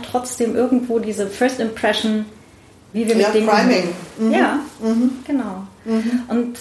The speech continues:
Speaker 1: ähm, na, das, ja, wir, wir Menschen, also das kannst du aber grad, glaub ich, auch schöner sagen, wir Menschen sind ja viel,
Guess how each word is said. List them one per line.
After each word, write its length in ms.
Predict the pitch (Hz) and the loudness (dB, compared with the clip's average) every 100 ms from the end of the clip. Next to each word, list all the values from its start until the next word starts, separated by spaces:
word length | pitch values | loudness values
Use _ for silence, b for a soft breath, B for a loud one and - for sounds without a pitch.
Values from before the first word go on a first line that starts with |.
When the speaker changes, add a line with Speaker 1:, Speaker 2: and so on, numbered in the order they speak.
| - | -6
Speaker 1:
ähm, 640 | 220 214 214 220 214 214 - | -2 0 0 -2 -4 -6 -8
na, 260 | - 226 277 | -2 2 2
das, 360 | 233 - - - - - - - - B B B B B B B 214 | 0 -4 -8 -12 -16 -18 -20 -20 -16 B B B B B B B -4
ja, 320 | 240 220 196 | 2 2 2
wir, 180 | 240 - | 0 2
wir 100 | 247 | 2
Menschen, 680 | 233 277 277 254 240 247 - | 4 2 2 2 0 -4 -8
also 200 | - 202 208 | -8 -6 -6
das 180 | 220 - - - | -6 -10 -14 -8
kannst 220 | 214 - | -4 0
du 100 | 370 | 2
aber 100 | 214 | 2
grad, 220 | 208 202 | -2 -4
glaub 160 | 208 196 | -4 -4
ich, 120 | - | -6
auch 80 | 190 | -6
schöner 320 | 226 208 196 | -6 -4 -4
sagen, 340 | 190 196 269 | -2 2 2
wir 80 | 247 | 2
Menschen 380 | 208 247 247 226 | 0 -2 0 -2
sind 180 | 226 233 | -4 -2
ja 220 | 226 220 220 B B B B B - | -2 -2 -6 B B B B B -14
viel, 640 | - 254 262 262 262 | 0 2 4 2 0